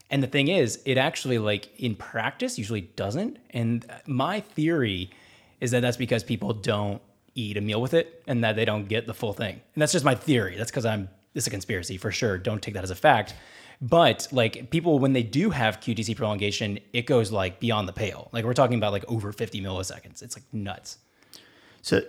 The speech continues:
Speaker 2: when I was in, I was, uh, fourth year. I, I, I won't even say what rotation I was. I was on one of my acute care rotations.
Speaker 1: Sure.
Speaker 2: I was on rounds, and we had, we had rounds, like, in a, um,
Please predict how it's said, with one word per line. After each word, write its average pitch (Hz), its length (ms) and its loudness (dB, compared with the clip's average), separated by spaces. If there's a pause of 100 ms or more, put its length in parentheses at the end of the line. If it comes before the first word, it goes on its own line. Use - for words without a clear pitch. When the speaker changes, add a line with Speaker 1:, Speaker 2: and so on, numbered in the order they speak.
(120)
Speaker 2:
when 165 180 8
I 170 80 10
was 185 180 6
in, 160 260 6
I 147 120 2
was, 139 280 2
uh, 131 360 2
fourth 170 340 0
year. 156 460 6
I, 143 80 0
I, 143 260 0
I 135 180 -6
won't 131 120 -2
even 120 120 -4
say - 120 -4
what 123 100 -4
rotation 123 380 -4
I - 20 -4
was. 123 80 -6
I 139 60 0
was 143 100 4
on 180 160 6
one 156 40 4
of 151 60 4
my 135 120 4
acute 123 260 -2
care 127 140 -2
rotations. 123 520 -8
Speaker 1:
Sure. 101 240 4 (220)
Speaker 2:
I 147 80 2
was 139 100 6
on 170 160 8
rounds, 143 440 6
and 151 160 2
we 151 100 6
had, 151 260 4
we 156 120 4
had 156 160 4
rounds, 175 260 8
like, 147 140 4
in 143 80 2
a, 127 360 -2
um, 120 440 -6